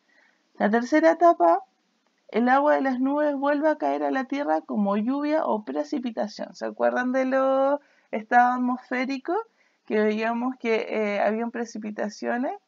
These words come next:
y en ese caso se le llamaba las lluvias, ¿ya? Entonces,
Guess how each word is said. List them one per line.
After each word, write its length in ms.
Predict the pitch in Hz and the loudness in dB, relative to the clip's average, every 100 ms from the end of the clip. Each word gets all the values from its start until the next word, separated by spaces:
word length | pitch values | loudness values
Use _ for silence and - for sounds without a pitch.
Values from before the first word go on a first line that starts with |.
| - | -16
y 180 | 226 226 | -10 -6
en 80 | |
ese 240 | 226 226 247 | -6 -6 -10
caso 240 | 262 247 | -8 -10
se 100 | 254 | -10
le 120 | 240 | -8
llamaba 440 | 247 214 214 214 220 | -4 -2 -2 -4 -4
las 180 | 220 214 | -4 -6
lluvias, 500 | 208 226 214 - - _ _ _ _ _ - | -6 -6 -6 -10 -16 _ _ _ _ _ -14
¿ya? 340 | 202 202 - - - - - | -6 -4 -4 -8 -20 -20 -4
Entonces, 800 | 220 226 - 392 370 220 185 | -2 -2 -2 -4 -4 -4 -4